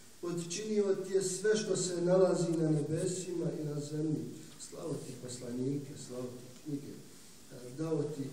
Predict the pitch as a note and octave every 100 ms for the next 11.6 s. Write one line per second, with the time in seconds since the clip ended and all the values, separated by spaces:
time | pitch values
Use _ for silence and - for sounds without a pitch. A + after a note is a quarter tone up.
0 | - - C#3 D3+ F3 F3 D#3+ C3+ C3+ C3+
1 | - C#3 D#3+ D#3+ D3+ - - - - -
2 | - C3+ C3 C3 C3 B2 - B2 A#2+ -
3 | - - C#3+ F#3 - F3+ D#3 - - -
4 | - - - E3 F3+ F3 D3+ - - -
5 | - - - - - - - C#3+ C#3+ D#3
6 | D#3+ D3+ C3 C3 B2+ C#3 D#3 D#3 - C#3
7 | C#3+ C3+ - C#3 B2+ - - - C3+ C3
8 | C3 C3 C3 - D3 E3 D#3+ D3 C#3 -
9 | - - - - - C#3 C#3 C3+ B2 B2+
10 | - - - - E3+ F3+ F3+ D3+ C#3 C#3
11 | C#3+ D#3 C#3 B2 A#2+